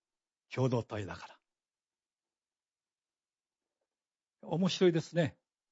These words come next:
アメリカの副大統領はマイク・ペンス。日本の副大-、副総理はフランシスコ・アソ。不思議です。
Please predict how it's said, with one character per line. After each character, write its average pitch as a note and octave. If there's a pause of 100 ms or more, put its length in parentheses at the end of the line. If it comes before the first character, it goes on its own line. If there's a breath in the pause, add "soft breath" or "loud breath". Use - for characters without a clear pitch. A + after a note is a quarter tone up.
(1400)
ア D#3
メ A3
リ A3
カ G3+
の G3+
副 G3
大 F#3+
統 D#3
領 A#2
は C#3+ (220)
マ D#3
イ F#3+
ク・ -
ペ -
ン D3+
ス。 - (1300)
日 F#3
本 A#3+
の A3+
副 G3+
大-、 G3+ (200)
副 -
総 G3
理 D3+
は F#3+ (720)
フ E3+
ラ G#3+
ン G3+
シ F#3+
ス -
コ・ D#3 (180)
ア D#3
ソ。 C3 (2250)
不 -
思 A3+
議 E3+
で B2+
す。 -